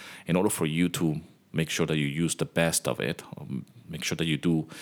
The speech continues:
plant your seed and really get, make sure that you take care of it. But if you're gonna curse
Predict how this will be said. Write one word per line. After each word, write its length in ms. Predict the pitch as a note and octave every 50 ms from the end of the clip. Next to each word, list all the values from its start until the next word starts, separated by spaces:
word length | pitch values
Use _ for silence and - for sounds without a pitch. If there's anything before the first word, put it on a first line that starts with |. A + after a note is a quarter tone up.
| - - - -
plant 340 | - - - D2+ F2 G2+ G2
your 80 | - -
seed 400 | - - - - E2 E2 E2 E2
and 180 | D#2 D2 D2
really 520 | D#2 E2+ E2 D#2 D2+ D#2 D2 C#2+ C#2 C2 - - - - - - - - - _ _ -
get, 320 | - E2 E2 - - - - -
make 180 | E2+ E2+ E2
sure 220 | - - - F2 E2+
that 140 | - E2
you 280 | D#2+ D#2+ D#2+ D2 C#2 C#2 -
take 160 | - E2+ -
care 260 | - - E2 E2+ G2+
of 140 | G2 D#2+ -
it. 160 | D2 C#2 D2 -
But 100 | - D#2+
if 80 | - -
you're 80 | F2
gonna 160 | A2 A#2 B2
curse 400 | A2+ - - A2 G#2 G2+ F#2+ -